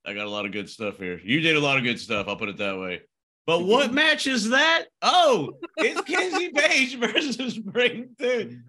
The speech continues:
I had to transition somehow. And it's a, uh, New South, uh, title match, uh, Humongold. Uh, it took place Action Clash number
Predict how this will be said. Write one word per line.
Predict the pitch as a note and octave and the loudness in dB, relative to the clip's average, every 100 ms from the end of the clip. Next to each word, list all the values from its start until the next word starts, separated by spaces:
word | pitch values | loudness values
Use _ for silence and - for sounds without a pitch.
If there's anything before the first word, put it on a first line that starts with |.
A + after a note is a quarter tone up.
| - | -4
I | A#3+ | -4
had | B3+ | -4
to | C#3 | -4
transition | D#3 F#3+ F#3 F3 E3 | -2 -2 -4 -10 -10
somehow. | D3+ G3 A2+ A2+ C3+ _ _ _ - F#3 - | -8 -6 -4 -6 -8 _ _ _ -12 -12 -8
And | F#3 F#3+ | -2 2
it's | G3+ F3 | 2 4
a, | G#3+ G3+ | 4 6
uh, | G3 F#3 F3 D#3+ | 4 4 2 -2
New | G#3+ B3+ | -4 -4
South, | A#3 B3 A#3+ A#3+ A3+ | -2 4 4 4 0
uh, | A3+ A3 G#3+ | -2 -2 -4
title | A3 A3 B3 | -4 -4 -4
match, | F3 E3+ G#3 F#3 | -2 -2 -2 -8
uh, | F3+ E3+ | -6 -6
Humongold. | D#3 D#3+ F3+ F#3+ A#3 D3+ A#2+ C3 C#3 _ _ _ _ _ - | -6 -8 -8 -6 -4 -2 -2 -4 -8 _ _ _ _ _ -6
Uh, | D3+ D3+ D3 | 0 2 0
it | |
took | F#3+ D#3+ | -2 -4
place | D#3+ F#3+ G3+ - - _ | -2 0 0 -4 -10 _
Action | E3+ G#3+ G#3 A#3 | 0 0 2 -4
Clash | E3 G#3 A#3 C#4 - - _ | -2 -2 0 -2 -4 -14 _
number | G3+ B3 C4 | -8 -4 -2